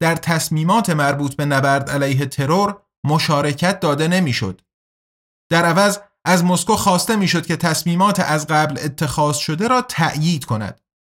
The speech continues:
چنانکه پوتین گفت: «آدم باید بپرسد آیا این یک شراکت واقعی است؟» در فوریهٔ دو هزار و هفت،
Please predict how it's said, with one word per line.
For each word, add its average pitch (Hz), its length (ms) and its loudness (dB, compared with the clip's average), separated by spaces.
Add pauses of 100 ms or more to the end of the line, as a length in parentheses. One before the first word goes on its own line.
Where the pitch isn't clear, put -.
(360)
چنانکه 180 380 2
پوتین 160 340 -2
گفت: 180 360 0 (640)
«آدم 175 320 4
باید 170 340 2
بپرسد 147 680 0 (220)
آیا 220 320 4
این 214 220 0
یک 202 260 0
شراکت 147 560 0
واقعی 135 640 0
است؟» - 300 -10 (960)
در 196 160 4
فوریهٔ 196 680 0
دو 196 120 2
هزار 160 340 2
و 156 40 2
هفت، 165 380 0